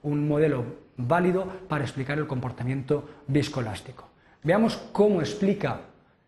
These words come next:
distintos fenómenos de largo plazo el modelo de Kelvin Voigt. En primer lugar, vemos cómo explica el comportamiento afluencia.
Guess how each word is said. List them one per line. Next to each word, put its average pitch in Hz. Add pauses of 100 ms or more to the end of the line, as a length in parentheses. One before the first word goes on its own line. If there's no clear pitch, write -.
(280)
distintos 135
fenómenos 151
de 131
largo 151
plazo 175
el 139
modelo 147
de 143
Kelvin 135
Voigt. 104 (380)
En 123
primer 143
lugar, 165
vemos 196 (220)
cómo 196
explica -
el 202
comportamiento 156
afluencia. 131